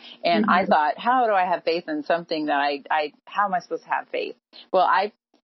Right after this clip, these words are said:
Speaker 1: I bought the program, so I'm going to have the faith. I'm committing to this. So,
Speaker 2: Right.
Speaker 1: and I
Speaker 2: Right.
Speaker 1: did, and, and, and I, it, it was, it was, this, this has been the single biggest life changer for me, um,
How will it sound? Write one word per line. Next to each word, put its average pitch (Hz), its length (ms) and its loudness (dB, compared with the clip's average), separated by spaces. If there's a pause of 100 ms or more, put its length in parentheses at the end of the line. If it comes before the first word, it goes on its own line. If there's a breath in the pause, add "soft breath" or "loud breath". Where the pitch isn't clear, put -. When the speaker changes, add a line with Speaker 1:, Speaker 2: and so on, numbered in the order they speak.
(120)
Speaker 1:
I 151 80 -2
bought - 260 -2
the - 80 -4
program, 143 640 -2
so 139 140 -2
I'm 165 200 -2
going 165 220 0
to 151 40 0
have 135 200 -2
the - 80 -6
faith. 113 220 -4
I'm 139 120 -2
committing 143 420 0
to - 140 -4
this. - 320 -4
So, - 80 2 (100)
Speaker 2:
Right. - 220 2 (220)
Speaker 1:
and 170 180 4
I 160 120 2
Speaker 2:
Right. 233 200 4
Speaker 1:
did, - 40 -4
and, 139 140 0
and, 160 360 -2
and 160 180 0
I, 147 280 0 (100)
it, - 340 -4
it 156 340 -2
was, 165 400 -2
it 196 160 0
was, 196 160 -2 (540 loud breath)
this, 277 460 2
this 240 320 0
has 175 260 0
been 151 240 2
the 151 80 0
single 160 460 -2 (100)
biggest 156 340 0
life 127 240 0
changer 135 520 -2 (340 soft breath)
for 190 300 2
me, 147 440 0 (400)
um, 156 420 -2